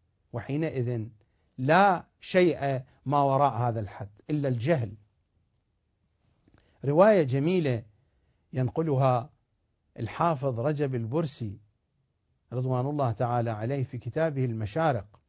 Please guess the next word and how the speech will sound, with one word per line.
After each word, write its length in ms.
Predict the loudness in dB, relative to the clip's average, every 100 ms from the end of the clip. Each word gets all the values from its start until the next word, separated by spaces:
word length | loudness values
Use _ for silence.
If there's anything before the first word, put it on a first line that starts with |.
| _ _ _ _ _ _ _ _ _ _ _ _ _ _ _ _ _ _ _ _ _ _ -10
يقول: 440 | -2 2 2 0